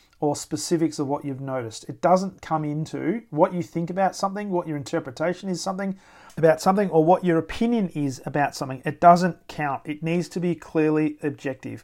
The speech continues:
The other key thing, it's gotta be two-way. So you can't ha-, just have a one-way conversation and be one directional and expect the feedback to hit the mark. It's gotta be two-way, which means there needs to be, uh, a conversation that involves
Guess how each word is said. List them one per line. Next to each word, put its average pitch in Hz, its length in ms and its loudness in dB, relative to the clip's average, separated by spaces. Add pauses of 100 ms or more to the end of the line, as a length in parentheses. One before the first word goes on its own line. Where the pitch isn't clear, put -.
(380)
The 160 100 8
other 226 160 10
key 175 220 4
thing, 160 200 -2
it's 156 160 -4
gotta 180 140 4
be 151 80 2
two-way. 143 520 2
So 165 140 -6
you 151 120 0
can't 202 260 2
ha-, 196 80 2
just 165 160 -8
have 170 120 2
a 151 60 0
one-way 151 320 0
conversation 143 800 -6
and 139 420 -4
be 151 140 4
one 151 240 2
directional 139 480 -2
and 135 60 -8
expect 156 320 -6
the 131 40 -12
feedback 135 460 -4
to 131 80 -10
hit 139 160 -8
the 131 80 -12
mark. 123 300 -6
It's 143 100 -10
gotta 165 180 4
be 151 80 0
two-way, 131 560 -2 (460)
which 160 220 -4
means 190 320 2
there 156 120 0
needs 160 220 0
to 156 120 -6
be, 151 380 4 (380)
uh, 135 180 0
a 143 60 -6
conversation 165 720 -2
that 139 100 -2
involves 139 520 2